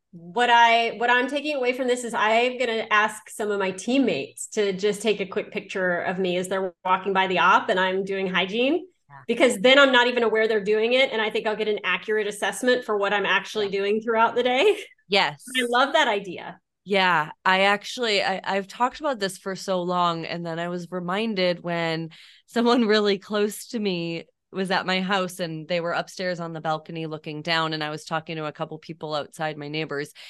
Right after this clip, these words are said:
Speaker 2: and they happened to take a photo of me and they sent it to me, the person in my house. And I looked at the photo, and for, like, a posture and ergonomics expert and, like, very passionate about, I was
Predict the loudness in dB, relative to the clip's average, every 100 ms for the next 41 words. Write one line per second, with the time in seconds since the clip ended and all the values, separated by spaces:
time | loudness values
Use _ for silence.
0 | -20 -20 -20 _ -2 2 2 2 -2 _
1 | -8 -2 0 0 -4 -4 -4 -4 -2 4
2 | 4 4 2 -2 -4 -2 -2 -4 -6 -2
3 | -2 -2 -4 -6 -8 -8 -6 -6 -8 -14
4 | -20 -18 -14 -12 -10 -10 -6 -6 -6 -10
5 | -20 -20 -20 _ _ _ _ _ -6 -2
6 | 0 2 0 -2 -6 -6 -4 -4 0 2
7 | 2 0 -2 -4 0 2 2 0 -2 -4
8 | 0 2 2 0 -6 -4 -4 -4 -4 -2
9 | -2 -2 -4 -8 -20 -20 _ _ _ _
10 | _ _ _ _ _ _ _ _ _ -8
11 | -8 -8 -2 0 0 -2 -2 -2 -4 -4
12 | -4 -4 -2 -4 -2 -4 -4 -6 -2 0
13 | 0 2 2 2 0 -4